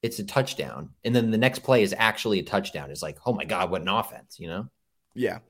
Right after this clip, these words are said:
Speaker 2: That was also, were they down at that point or was that to go?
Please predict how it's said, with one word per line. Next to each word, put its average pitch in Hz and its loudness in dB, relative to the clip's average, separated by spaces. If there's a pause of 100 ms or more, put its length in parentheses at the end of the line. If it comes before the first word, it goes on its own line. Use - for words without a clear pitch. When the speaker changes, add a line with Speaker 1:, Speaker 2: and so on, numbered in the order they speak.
(360)
Speaker 2:
That 143 2
was 233 0
also, 147 4 (200)
were 139 0
they 214 2
down 156 0
at 170 -6
that 160 0
point 160 -4
or 135 0
was 120 -2
that 131 2
to 135 -4
go? 113 -6